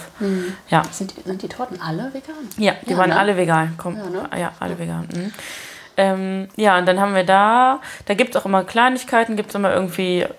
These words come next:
Speaker 2: pff, ein Essen des Tages. Gestern
Speaker 1: Ja.
Speaker 2: war's, glaub ich, vegetarische Bolognese. Es gibt immer Salate und es gibt immer Focaccia und, ähm, Ciabatta
Speaker 1: Oh, und es
Speaker 2: belegt.
Speaker 1: gibt sehr oft auch wirklich gutes Curry. Also ich bin in
Speaker 2: Okay.
Speaker 1: meiner Mittagspause immer hin und hab gehofft, „Hoffentlich gibt's heute Curry.“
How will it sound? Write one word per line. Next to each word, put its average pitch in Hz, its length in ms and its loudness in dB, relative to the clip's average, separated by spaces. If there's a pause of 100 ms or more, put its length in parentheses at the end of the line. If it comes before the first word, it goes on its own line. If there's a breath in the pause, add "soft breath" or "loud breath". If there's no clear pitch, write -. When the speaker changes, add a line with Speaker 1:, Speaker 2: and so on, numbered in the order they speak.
(160)
Speaker 2:
pff, - 280 -18
ein 185 100 -2
Essen 175 280 0
des 165 140 -2
Tages. 196 560 2
Gestern 180 300 0
Speaker 1:
Ja. 175 60 0
Speaker 2:
war's, 175 180 2
glaub 175 180 2
ich, 175 220 -2
vegetarische 170 720 0
Bolognese. 185 640 -2 (420 loud breath)
Es - 80 -16
gibt 170 160 -8
immer 175 220 2
Salate 180 460 6
und 190 80 0
es 175 140 -4
gibt 165 220 -6
immer 165 300 2
Focaccia 170 540 -4
und, 165 400 -2
ähm, 156 320 -4
Ciabatta 180 500 0 (340 loud breath)
Speaker 1:
Oh, 196 60 2
und 190 100 4
es 185 60 6
Speaker 2:
belegt. 214 220 6
Speaker 1:
gibt - 100 -8
sehr 202 300 4
oft - 240 -2
auch 175 360 -6
wirklich 170 460 -8
gutes 156 260 -8
Curry. 175 340 -8 (340)
Also 185 140 4
ich 208 80 2
bin - 100 2
in 226 80 6
Speaker 2:
Okay. 214 80 6
Speaker 1:
meiner 190 180 8
Mittagspause 190 480 2
immer 175 120 2
hin 185 160 0
und 175 100 -2
hab 170 120 -6
gehofft, 180 380 -8
„Hoffentlich 339 400 -2
gibt's - 180 -6
heute 330 180 4
Curry.“ 330 460 4